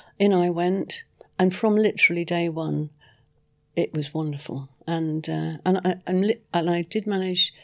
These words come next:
again, I was quite proud of that record. I wanted to beat the Scrubs record of seven years, so I, w-, I was there for seven years and four months until I retired in April. And I'd, you know, I, I absolutely loved it.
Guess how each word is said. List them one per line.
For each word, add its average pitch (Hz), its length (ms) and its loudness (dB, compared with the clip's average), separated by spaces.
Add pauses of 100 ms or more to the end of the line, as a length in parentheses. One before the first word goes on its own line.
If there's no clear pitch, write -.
(260)
again, 220 300 2
I 214 40 4
was 202 120 0
quite - 260 -2
proud 214 260 0
of 170 60 -4
that 170 140 -2
record. 156 260 -2
I 175 40 2
wanted 220 300 0
to 196 60 -6
beat 196 180 0
the 175 60 -2
Scrubs 180 400 2
record 165 240 -2
of 160 80 -6
seven 170 320 0
years, 156 260 -2
so 170 140 -2
I, 170 100 0
w-, 165 280 -4
I 170 60 2
was 170 160 -2
there 185 260 -2 (340)
for - 120 -10
seven 196 320 4
years 180 220 0
and 170 120 -2
four 196 240 -2
months 165 440 2
until 170 280 0
I 170 80 0
retired 170 420 -4
in 170 100 -2
April. 165 460 -6 (420)
And 185 100 6
I'd, 190 140 2 (280)
you 180 80 0
know, 156 220 0 (100)
I, 175 160 -2 (140)
I 170 180 -2 (100)
absolutely 180 560 -2
loved 156 280 -6
it. 156 240 -6